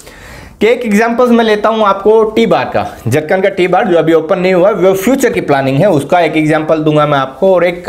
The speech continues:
example दूंगा जक्कन T sellers जो अभी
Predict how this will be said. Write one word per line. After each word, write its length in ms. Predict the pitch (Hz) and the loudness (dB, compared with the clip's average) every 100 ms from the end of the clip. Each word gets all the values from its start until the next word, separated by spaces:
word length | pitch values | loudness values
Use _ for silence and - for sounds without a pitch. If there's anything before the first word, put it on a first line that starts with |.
| - | 0
example 400 | 143 156 160 170 | 2 0 0 -2
दूंगा 480 | 151 156 190 - - - - - - | -2 0 0 -2 -10 -16 -20 -14 0
जक्कन 460 | 147 165 165 202 202 - | 2 2 0 -2 -2 -2
T 100 | 196 | -2
sellers 540 | - 147 131 98 - - - - | 0 0 0 -2 -6 -18 -16 -2
जो 120 | 131 | 0
अभी 220 | 151 185 | 2 0